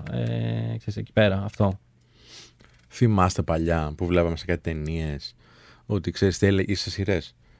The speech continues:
Speaker 2: ε, ή στο περιβάλλον μας, έτσι. Ε, ειδικά εποχές χρηματιστηρίου, Σιμίτη και τα λοιπά που λέγαμε,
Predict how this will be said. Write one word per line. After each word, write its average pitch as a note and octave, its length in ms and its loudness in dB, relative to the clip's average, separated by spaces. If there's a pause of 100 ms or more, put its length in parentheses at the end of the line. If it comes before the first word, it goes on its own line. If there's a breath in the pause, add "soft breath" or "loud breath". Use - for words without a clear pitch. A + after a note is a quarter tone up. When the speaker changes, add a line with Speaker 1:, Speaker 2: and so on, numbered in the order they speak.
(160)
Speaker 2:
ε, D#3 300 -6
ή G#3 140 2
στο F#3 140 0
περιβάλλον E3+ 420 4
μας, D#2 220 -6
έτσι. E2+ 260 -6 (160)
Ε, F#2 400 -4
ειδικά F#2 300 2
εποχές G#2+ 640 2
χρηματιστηρίου, F#2 800 2
Σιμίτη F2+ 460 0
και E2+ 100 0
τα E2 100 0
λοιπά E2+ 200 0
που E2 160 -4
λέγαμε, E2 460 -2